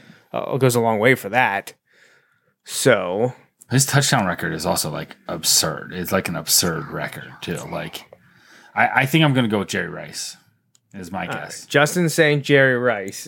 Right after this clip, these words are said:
Speaker 1: I'm gonna say, <sighs> oh, boy.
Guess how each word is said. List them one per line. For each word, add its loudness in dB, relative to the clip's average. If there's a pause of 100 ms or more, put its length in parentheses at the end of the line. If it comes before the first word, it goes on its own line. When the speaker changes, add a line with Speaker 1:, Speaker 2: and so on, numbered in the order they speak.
(120)
Speaker 1:
I'm 0
gonna 4
say, 2 (1800)
<sighs> -20 (1500)
oh, 6
boy. 4